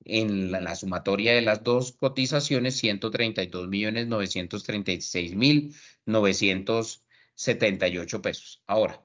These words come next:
en el, en el condicionado de la póliza materia de controversia se estipula lo siguiente: en el numeral tres punto uno, tres punto dos uno está la pérdida total del vehículo por daños y terrorista,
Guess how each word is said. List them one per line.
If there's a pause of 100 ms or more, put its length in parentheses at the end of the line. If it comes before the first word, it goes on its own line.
(120)
en
el,
en
el
condicionado
de
la
póliza
materia
de
controversia
se
estipula
lo
siguiente:
en
el
numeral
tres
punto
uno, (160)
tres
punto
dos
uno (180)
está
la
pérdida
total
del
vehículo
por
daños
y
terrorista,